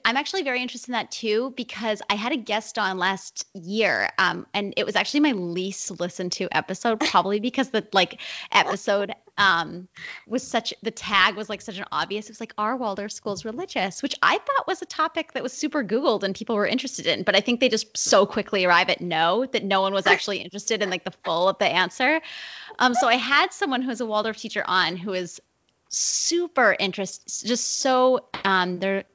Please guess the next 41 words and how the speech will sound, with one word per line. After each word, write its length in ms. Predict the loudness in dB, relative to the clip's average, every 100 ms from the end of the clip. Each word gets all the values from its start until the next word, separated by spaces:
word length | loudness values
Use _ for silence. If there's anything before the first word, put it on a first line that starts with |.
| _ -20 -20 -20 -8
they're 120 | -2
s-, 260 | 0 -2 0
they've 200 | 0 0
pursued 500 | 0 0 6 8 8
anthroposophy 580 | 6 2 2 2 -2 -6
for 100 | -4
so 120 | -2
long. 280 | 4 6 6
It's 80 | 0
such 140 | -10
a 80 | -14 -8 -2
rich 240 | -2 -2
part 180 | -6 -4
of 60 |
their 160 | -2 -2
life. 420 | 2 4 4 0
It's 180 | -16 -10
such 240 | -6 -4
a 40 | -2
wonderful, 640 | -2 -2 -2 0 2 0 -4 -18 -18 -4
uh, 180 | 0 0
woman 280 | 2 2 2
that 80 | 2
I 100 | 2
spoke 360 | 2 2 2 4
with. 200 | 2 0 -6 -12 -4 0
And 140 | 2
she 300 | 4 2 2
explained 680 | 0 -2 -8 -2 0 2 0
to 120 | -2
me, 300 | 0 2 0 0 0
uh, 300 | 2 2 0 -2
Waldorf, 680 | 4 4 4 2 -2 -8 -20 _ _ 2
or 100 | 4
excuse 360 | 4 -2 -4 -2
me, 200 | -4 -6 _ _ _
Christ 720 | -12 0 4 4 2 -6 -10 -6
in 140 | -2
anthroposophy 640 | -2 -2 -4 -6 -4 -6 -4
as 200 | -4 -6
love 640 | -2 2 2 0 -6 -16